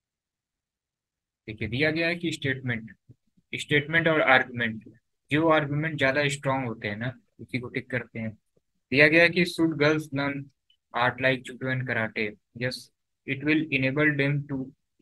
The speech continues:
defend themselves from rogue and ruffians। Second, no, they will lose their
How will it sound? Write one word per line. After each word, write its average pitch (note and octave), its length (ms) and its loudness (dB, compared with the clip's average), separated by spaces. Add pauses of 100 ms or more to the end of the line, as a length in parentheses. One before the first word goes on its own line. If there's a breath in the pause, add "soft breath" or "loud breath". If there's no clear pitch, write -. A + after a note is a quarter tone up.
(260)
defend C3+ 360 0
themselves C3 460 -6
from C#3 260 -4 (160)
rogue B2 240 -4
and B2 200 -2
ruffians। B2 380 -8 (920)
Second, C#3+ 480 0
no, C3 240 2
they D3 180 6
will D#3 240 4
lose D3+ 180 2
their C#3+ 220 2